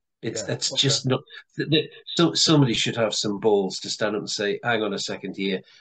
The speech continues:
Speaker 1: No, you know, you, you, you get your percentage from us. You know, you know, whatever. That's, that, that's, that's how it is." And it's because of all these lovely people that, you know, could spend the money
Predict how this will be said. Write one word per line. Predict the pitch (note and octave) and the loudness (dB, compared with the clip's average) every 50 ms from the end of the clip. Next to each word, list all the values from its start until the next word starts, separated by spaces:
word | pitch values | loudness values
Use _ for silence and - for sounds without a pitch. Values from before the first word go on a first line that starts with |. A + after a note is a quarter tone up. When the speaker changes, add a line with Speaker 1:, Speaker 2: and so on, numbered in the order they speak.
| _ _ - | _ _ -4
Speaker 1:
No, | A2 A2 A2 G#2 G2 F#2+ F#2 - _ _ _ _ _ _ _ | 0 0 2 2 2 0 0 -2 _ _ _ _ _ _ _
you | B2 A2+ | -2 0
know, | G#2+ G#2 G2 - - - _ | 0 0 0 -2 -6 -16 _
you, | _ B2+ B2+ - - _ | _ -4 -4 -4 -4 _
you, | A#2+ A#2 A#2+ A#2+ - | -4 -4 -4 -4 -4
you | - B2 B2 | -2 -2 0
get | A#2 D3 C3+ - | 2 0 0 2
your | B2+ A#2+ A2+ | 2 0 0
percentage | - - C3 C3 - B2 A2 - - G#2+ F#2+ - - | -2 -4 -4 -2 0 0 0 -2 -4 -6 -6 -6 -2
from | - A2 G#2 A2+ | -2 0 0 0
us. | B2+ B2+ - - - - _ _ | 0 -2 -2 -4 -6 -10 _ _
You | - A#2 G#2+ G2+ | -8 -6 -4 -4
know, | A2+ A2 - | -4 -4 -4
you | - A#2 A2 | -6 -6 -6
know, | G#2 G#2 | -6 -6
whatever. | G#2+ G2 A2 A#2 A2+ G#2 G2+ A2+ A#2+ A2+ - - - _ _ _ - - - | -6 -4 -2 0 0 0 0 -2 -6 -6 -8 -18 -20 _ _ _ -20 -16 -8
That's, | C3 B2 A2+ A2+ - - - - - - - - | -2 -2 -2 0 0 0 0 0 0 -2 -6 -8
that, | - - - A#2+ - - | -14 -8 -6 -6 -6 -2
that's, | - B2 - - - - - | -4 -4 -2 -2 -4 -4 -2
that's | - C3+ B2+ - - | -2 0 0 0 0
how | C3+ A#2+ A#2 | 0 2 2
it | A2+ A2 | 2 2
is." | G#2 G2+ F#2+ - - - - - - - _ _ _ _ _ | 2 0 0 -4 -8 -10 -16 -20 -20 -20 _ _ _ _ _
And | - A2+ A#2 | -2 -2 -2
it's | A#2 - - | -2 -4 -6
because | - A#2+ A2+ - - - - C#3 C3 B2 | -6 -6 -6 -4 -4 0 2 2 2 2
of | A2 | 2
all | A#2 A#2+ A#2 | 2 2 4
these | A2 A2 A2 - | 4 2 2 0
lovely | C3 B2+ A#2 A2+ G2+ | 0 0 0 -2 -2
people | - C#3+ B2 - - G#2 G2 F#2+ F#2 - _ _ _ _ | 0 0 -2 0 0 0 0 -2 -4 -8 _ _ _ _
that, | - A#2+ - - _ _ _ _ _ _ | -4 -4 -4 -4 _ _ _ _ _ _
you | - A#2+ | -4 -2
know, | A2 G#2 - | 0 -2 -2
could | - - - G#3 G3 | -4 0 0 0 0
spend | - - - C#3 B2+ A#2 | 0 0 0 0 2 2
the | A2 | 2
money | G#2+ G#2+ A#2 B2 C3+ | 2 0 0 -2 -4